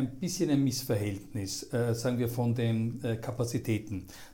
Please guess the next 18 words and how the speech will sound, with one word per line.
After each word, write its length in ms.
Das 160
heißt, 380
äh, 200
du 140
hast 280
in 120
den 120
Ministerien, 1000
äh, 220
schon, 560
ähm, 480
sehr 960
viel 600
mehr 720
Know-how, 1000
auch 200
legistisches 800
Know-how 640